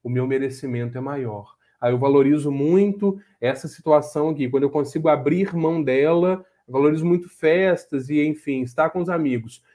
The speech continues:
Quando eu abro mão de uma festa para estar com aqueles que necessitam, o meu merecimento é maior."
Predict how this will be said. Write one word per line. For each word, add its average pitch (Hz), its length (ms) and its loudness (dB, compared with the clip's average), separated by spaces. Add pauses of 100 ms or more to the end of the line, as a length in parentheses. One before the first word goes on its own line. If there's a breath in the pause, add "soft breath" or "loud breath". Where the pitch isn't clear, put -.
(120)
Quando 127 200 -8
eu 123 120 0
abro 180 320 2
mão 160 280 0
de 151 60 -8
uma 151 140 -4
festa 151 640 -4 (600)
para 135 180 0
estar 143 460 -4
com 156 60 -2
aqueles 156 360 -4
que - 100 -8
necessitam, 147 880 -4 (260 soft breath)
o 151 100 -6
meu 135 120 -2
merecimento 123 680 -4
é - 20 -6
maior." 120 440 -6